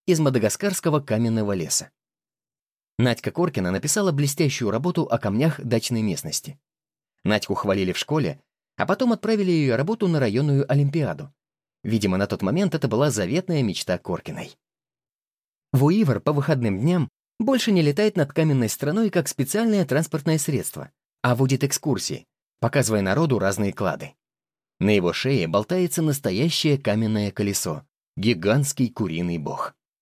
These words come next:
Пожиратель снов Баку стал толстым, круглым, как шар. Видимо, он пожелал себе есть как можно больше плохих снов.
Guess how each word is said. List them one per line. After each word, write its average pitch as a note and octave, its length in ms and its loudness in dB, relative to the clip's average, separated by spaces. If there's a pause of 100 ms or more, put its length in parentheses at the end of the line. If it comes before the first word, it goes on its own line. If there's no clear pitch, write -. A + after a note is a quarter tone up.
(1000)
Пожиратель G#3 500 2
снов F3 280 0
Баку G#3 260 -2
стал C#3+ 320 2
толстым, C#3+ 600 -2 (240)
круглым, F3 500 2
как C#3 220 0
шар. - 360 -6 (480)
Видимо, E3+ 400 2
он C#3 140 4
пожелал C#3+ 380 0
себе C3 220 0
есть F#3 280 -2
как D3 180 -4
можно C#3+ 280 2
больше B2+ 400 -2
плохих F#2+ 320 -4
снов. - 400 -10